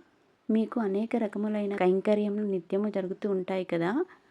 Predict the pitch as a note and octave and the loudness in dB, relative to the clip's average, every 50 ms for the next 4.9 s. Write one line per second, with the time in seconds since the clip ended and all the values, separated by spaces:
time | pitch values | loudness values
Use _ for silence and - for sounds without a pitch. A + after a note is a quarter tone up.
0 | _ _ - - G#3 G#3+ A3 G#3+ - G3+ F#3+ G3 G3 - A3+ A3+ A#3 A#3+ A#3+ A#3+ | _ _ -4 -2 0 0 0 2 2 2 4 4 4 2 2 2 2 2 2 2
1 | A3+ G#3 G#3 G#3 G#3 G#3 G3+ G#3+ A#3 B3 - A3+ G#3 G#3 G#3 G#3 - - - G3 | 0 0 0 -2 -2 -2 -2 -2 -2 -2 -2 -2 -2 -2 -4 -6 -8 -4 -2 -2
2 | G3 - A3 - A3 A3 G#3+ - A3 G#3+ G#3+ G#3+ G#3 G3+ G3+ - G3+ G3 F#3+ G3 | -2 -2 -2 -2 -2 -4 -2 -2 -2 -2 -2 -2 -4 -4 -4 -2 -2 -2 -2 -4
3 | G3+ - F#3+ F#3 F#3 F#3+ - G#3 G#3 G#3 G3+ G3 F#3+ F#3+ F#3 F#3 F3+ G3 F#3 F3+ | -4 -2 0 0 0 2 0 0 0 0 0 0 0 0 0 0 -2 0 0 0
4 | F3+ G#3+ C4+ E4 - - - - F#3+ F#3 F#3+ F#3 F#3 F3 E3+ E3 E3+ - | 2 2 2 0 0 -2 -4 0 2 2 4 4 4 2 2 0 -4 -10